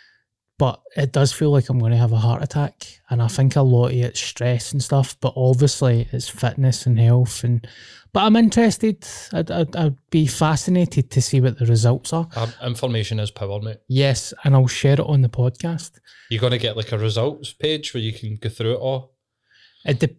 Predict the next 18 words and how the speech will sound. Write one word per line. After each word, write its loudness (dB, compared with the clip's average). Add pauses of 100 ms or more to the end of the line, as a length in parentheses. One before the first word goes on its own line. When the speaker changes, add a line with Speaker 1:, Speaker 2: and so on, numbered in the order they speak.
Speaker 1:
I 0
will, 4
but -2
it -4
depends. 2
I 2
mean, 4
how 6
embarrassing 2
it's -4
gonna 4
be. 6
I 6
won't 4
be 4
sharing 2
that. 2
It's, -4